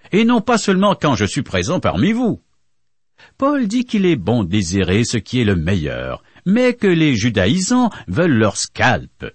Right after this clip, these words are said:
Ils veulent attacher votre scalp à leur ceinture et être capables de dire, « Nous sommes allés en Galatie et nous avons eu tant de convertis. »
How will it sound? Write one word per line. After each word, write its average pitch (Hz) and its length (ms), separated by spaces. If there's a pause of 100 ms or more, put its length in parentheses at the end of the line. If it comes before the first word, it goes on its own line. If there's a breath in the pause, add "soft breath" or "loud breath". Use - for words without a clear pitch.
(360 loud breath)
Ils 151 180
veulent 160 180
attacher 147 480
votre 208 420
scalp 165 600 (100)
à 131 120
leur 131 220
ceinture 123 600 (160 loud breath)
et 98 60
être 101 240
capables 123 500
de 95 120
dire, « 117 520 (280 soft breath)
Nous 131 180
sommes 147 380
allés 185 180
en 185 140
Galatie 190 580 (200 loud breath)
et 147 120
nous 208 220
avons 233 280
eu 247 160
tant 277 200
de - 120
convertis. » - 880